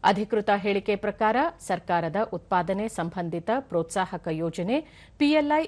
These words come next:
ದೇಶೀಯ ಉತ್ಪಾದನೆಯನ್ನು ಹೆಚ್ಚಿಸಲು, ಹೂಡಿಕೆಗಳನ್ನು ಆಕರ್ಷಿಸಲು, ಆಮದುಗಳ ಮೇಲಿನ ಅವಲಂಬನೆಯನ್ನು ಕಡಿಮೆ ಮಾಡಲು ಮತ್ತು ರಫ್ತುಗಳನ್ನು ಹೆಚ್ಚಿಸಲು ಒಂದು ಪರಿವರ್ತಕ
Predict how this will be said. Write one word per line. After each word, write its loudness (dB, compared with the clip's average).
ದೇಶೀಯ 0
ಉತ್ಪಾದನೆಯನ್ನು -2
ಹೆಚ್ಚಿಸಲು, 0
ಹೂಡಿಕೆಗಳನ್ನು 4
ಆಕರ್ಷಿಸಲು, -2
ಆಮದುಗಳ 0
ಮೇಲಿನ -2
ಅವಲಂಬನೆಯನ್ನು -2
ಕಡಿಮೆ 2
ಮಾಡಲು 0
ಮತ್ತು 4
ರಫ್ತುಗಳನ್ನು 2
ಹೆಚ್ಚಿಸಲು 0
ಒಂದು 4
ಪರಿವರ್ತಕ -2